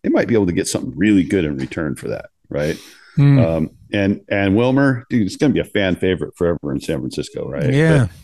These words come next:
Speaker 1: he's just, uh, he's just at that point where it's like,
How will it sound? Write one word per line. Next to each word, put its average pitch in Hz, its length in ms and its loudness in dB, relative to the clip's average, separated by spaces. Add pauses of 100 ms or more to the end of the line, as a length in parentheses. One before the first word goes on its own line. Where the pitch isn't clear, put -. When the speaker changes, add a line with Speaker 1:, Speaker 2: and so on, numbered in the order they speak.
(320)
Speaker 1:
he's 113 160 0
just, - 380 0
uh, 107 400 4 (360)
he's 113 180 0
just 139 180 0
at 127 100 0
that 107 180 0
point 123 300 -2
where 104 120 0
it's 98 140 -6
like, 92 200 -2